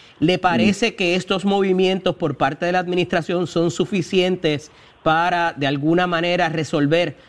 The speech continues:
Speaker 1: el problema que se, en que se encuentra el sistema eléctrico y que usted muy bien denuncia también?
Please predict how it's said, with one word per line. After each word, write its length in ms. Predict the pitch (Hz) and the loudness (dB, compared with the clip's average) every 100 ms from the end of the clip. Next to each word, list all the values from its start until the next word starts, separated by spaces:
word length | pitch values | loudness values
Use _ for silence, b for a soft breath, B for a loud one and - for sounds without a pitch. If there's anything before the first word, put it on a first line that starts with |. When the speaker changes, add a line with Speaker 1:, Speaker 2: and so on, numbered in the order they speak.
| B | B
Speaker 1:
el 160 | 139 143 | -2 0
problema 520 | 151 139 160 180 170 | 0 0 2 0 -2
que 360 | 170 160 156 - | -2 0 -2 -4
se, 120 | - | -2
en 100 | 139 | -2
que 120 | 135 | -2
se 100 | 139 | -2
encuentra 400 | 135 127 175 185 | -2 0 0 0
el 80 | 185 | -2
sistema 320 | 180 - 180 | -4 -2 0
eléctrico 440 | 180 190 190 185 180 | 0 -2 -2 -2 -2
y 80 | 131 | 0
que 120 | 143 | -2
usted 280 | - 160 170 | 0 -2 0
muy 200 | 139 156 | 2 2
bien 140 | 160 | 2
denuncia 340 | 156 151 147 156 | 2 0 -2 -2
también? 300 | 160 175 | -2 -4